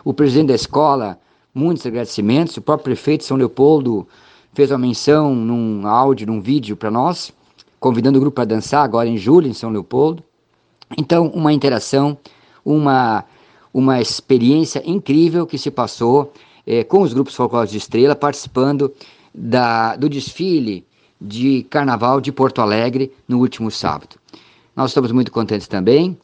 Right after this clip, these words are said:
muito por eles, pela Escola de Samba, Império do Sol, e também por nós termos tido essa experiência e com muito orgulho termos representado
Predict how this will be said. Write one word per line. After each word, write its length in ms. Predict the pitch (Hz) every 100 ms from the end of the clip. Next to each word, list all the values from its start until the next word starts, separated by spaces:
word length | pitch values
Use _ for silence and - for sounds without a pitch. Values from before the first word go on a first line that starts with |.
| _ _ -
muito 260 | 139 123
por 180 | 113 107
eles, 380 | 113 160 165 -
pela 220 | - 107
Escola 300 | 92 110 107
de 100 | 92
Samba, 340 | - 123 139
Império 300 | 120 - 107
do 80 | 92
Sol, 440 | 85 139 151 175 175 _ _ -
e 80 | 170
também 240 | 220 240
por 160 | 233 294
nós 300 | 175 - -
termos 260 | 139 139
tido 160 | - 131
essa 140 | 127
experiência 640 | 123 - 117 107 135 147 190 _ _
e 60 | 127
com 140 | 170
muito 280 | 151 180 220
orgulho 400 | 220 135 127 98
termos 360 | - 113 127 107
representado 1000 | 123 139 143 170 165 107 98 101 156